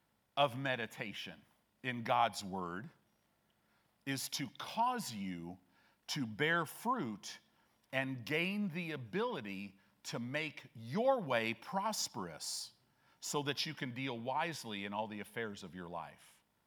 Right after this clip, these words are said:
The Word of God will give you the ability to make your way prosperous. We've got a lot of believers that are running to God and talking to Him about their mountain, and God's like,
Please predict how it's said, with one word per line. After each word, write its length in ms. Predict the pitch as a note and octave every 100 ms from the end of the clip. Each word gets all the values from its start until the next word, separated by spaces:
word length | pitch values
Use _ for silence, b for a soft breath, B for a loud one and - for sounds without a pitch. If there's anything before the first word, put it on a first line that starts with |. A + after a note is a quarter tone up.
| _ _ b b b b -
The 80 | C3
Word 300 | B2+ G#3+ A3+
of 160 | D3+
God 300 | D3 C#3+ C#3+
will 120 | B2+ B2+
give 240 | B2 B2
you 460 | G2+ G2+ B2+ A#3 C4
the 200 | E3 C3
ability 440 | A2 A2+ A2 A2+
to 60 | A2
make 320 | A2 A2 -
your 320 | A#2+ D3 E3
way 220 | C3 A#2 G#2+
prosperous. 840 | - F#2 F#2 - F2+ C#2+ - - B B B B
We've 180 | C3 C3
got 200 | D3 C#3+
a 40 |
lot 380 | A#2+ C3 E3+ G#3+
of 120 | G3+
believers 880 | C#3 C#3+ D3 A3+ G#3+ A#2 F#2 F2+ - b b b b
that 160 | C#3+ D#3+
are 120 | C3
running 480 | A2 B2 F#3+ A3 G3+
to 80 | C#3
God 540 | E3 F#3+ D#3 G2+ G2+ B B B
and 180 | C3+ -
talking 420 | - F#3+ G3+ D#3+
to 60 |
Him 280 | D3 A3 A3
about 300 | D3 C#3+ D#3
their 120 | C3
mountain, 500 | A#2 E3 A#3 G#2+ G#2 F#2+ B B
and 200 | A#2 A#2
God's 380 | G#2 F#3+ A#3 -
like, 280 | D#3 B2